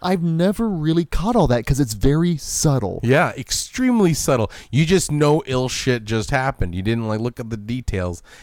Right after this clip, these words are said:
Speaker 2: You're, well, you sh-, <laughs> we do, but, <laughs> like, normies don't.
Speaker 1: Well, and that's the beauty of this film, and like I said, why it's been discussed so many times, why there's so much content out there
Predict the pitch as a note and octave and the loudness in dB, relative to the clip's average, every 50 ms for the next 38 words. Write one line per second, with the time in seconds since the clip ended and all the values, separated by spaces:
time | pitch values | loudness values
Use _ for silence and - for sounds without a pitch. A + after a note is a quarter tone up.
0 | - - A#2+ C3 C3+ C3 B2 A2+ - - - - C3+ C#3 C3+ B2+ A#2+ A2 G#2 C3 | -6 -2 0 2 2 2 0 -4 -6 -6 -2 0 2 2 4 2 0 0 0 2
1 | D#3 D3+ C#3+ A2 - - - - F3+ D#3+ D#3 D#3 - F3 E3 - - - - C3 | 2 2 2 2 0 0 0 -2 -2 -2 -4 -4 -4 -4 -4 -4 -6 -8 -2 0
2 | G3+ D4+ F4 E4 A3 F#3 D3+ C3+ C#3 E3+ - - - - D#3+ F#3 G3 F3 D3+ - | 2 2 4 4 4 2 2 2 0 -2 -4 -10 -6 0 2 4 4 2 2 2
3 | - A#3 F3 - - A3+ - - A3 - - F#3 E3+ D3+ D#3+ A3+ D#4 F#4 D#4 A3+ | 0 0 0 2 0 -2 -2 -2 -6 -6 -6 -8 -6 0 2 2 4 4 4 2
4 | F#3+ E3 D3+ D#3 D3 D3 D#3+ F3+ - - D#3+ F3+ E3 D3+ E3 E3 D#3 D#3+ D#3+ B2+ | 2 2 4 4 4 4 2 0 -2 -2 0 0 2 4 4 4 4 2 2 0
5 | - - E3 C3+ A2 A#2 C3+ F#3 G3 E3+ B2+ G2+ G2 A#2+ A2+ - - - A#2+ A2+ | 0 -2 -2 -2 0 0 2 2 2 2 0 0 0 -4 -4 -4 -4 -4 -2 -2
6 | A#2+ C#3 C#3+ B2 A2+ A#2+ A2+ A#2 A2+ A2 C3 B2+ - A3+ G3 C3+ A#2+ A#2 A#2 C3 | -2 -2 -4 -6 -6 -6 -6 -6 -6 -6 -6 -6 -4 -4 -2 -2 0 0 0 0
7 | - - C#3 C3+ C3 C3+ - - - D3 - - - - B2+ A#2 A2 A2+ G#2+ - | -2 0 0 0 0 -2 -6 -4 -2 -2 0 0 2 2 2 2 2 0 -2 -4
8 | G#2 F#2+ F#2 G#2 G#2+ A2 A2 A2+ A#2+ C#3+ C#3+ C#3+ - - - B2+ C#3 E3 E3 D3+ | -4 -4 -4 -4 -2 -2 -2 -2 0 0 0 0 0 -2 -4 -2 -2 0 0 0
9 | - - - - - D3+ F3 E3 - E3 C3 B2+ - C3+ B2+ B2 - - B2+ A#2+ | -2 0 0 0 2 2 2 2 2 2 2 2 2 2 2 2 0 0 2 2
10 | A#2 A#2+ A2+ | 2 2 0